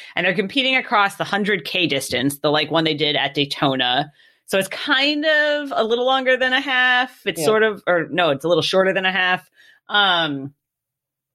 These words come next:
Speaker 1: but the idea is each of those matchups, you earn your team a point if you win or second or third. And then one of the teams has the most points and gets a, did you see
Speaker 2: Tiffany.
Speaker 1: they
Speaker 2: <laughs> Tiffany
Speaker 1: a ti-, made by
Speaker 2: trophy.
Speaker 1: Tiffany's, made,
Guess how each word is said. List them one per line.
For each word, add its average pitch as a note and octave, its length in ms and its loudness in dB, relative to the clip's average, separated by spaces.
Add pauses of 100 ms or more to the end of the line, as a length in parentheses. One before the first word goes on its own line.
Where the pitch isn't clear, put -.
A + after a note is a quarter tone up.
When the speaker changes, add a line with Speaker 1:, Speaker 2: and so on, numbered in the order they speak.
Speaker 1:
but G3+ 140 -2
the G#3+ 100 0
idea A3 300 0
is A#3 300 0
each A3 180 0
of A#3+ 80 -2
those F3+ 220 0
matchups, F3+ 600 -2 (300)
you F#3 240 0
earn F3+ 380 2 (120)
your D#3+ 220 2
team F3+ 840 0
a D#3 80 -4
point D#3+ 440 0
if C#3+ 100 -4
you D3+ 140 -2
win D3+ 260 2
or D3 80 2
second C#3+ 280 -2
or C#3 80 0
third. C#3 460 0 (460)
And E3 160 -4
then D#3+ 480 0 (280)
one F#3 220 0
of E3 60 -2
the F3 80 0
teams D3+ 480 0
has D3 180 -2
the D3 60 0
most D3+ 220 2
points C#3 300 -2
and D3 120 0
gets C#3+ 220 -6
a, C3+ 260 -2 (320)
did D#3 120 -2
you G3 80 4
see G#3 100 -2
Speaker 2:
Tiffany. E3 480 0
Speaker 1:
they G#4+ 280 0
Speaker 2:
<laughs> - 120 -8
Tiffany F#4 360 2
Speaker 1:
a - 20 -4
ti-, F4+ 60 4
made A#4 120 0
by D4+ 140 4
Speaker 2:
trophy. F#4 360 0
Speaker 1:
Tiffany's, B3+ 720 -2 (380)
made, G3 260 -2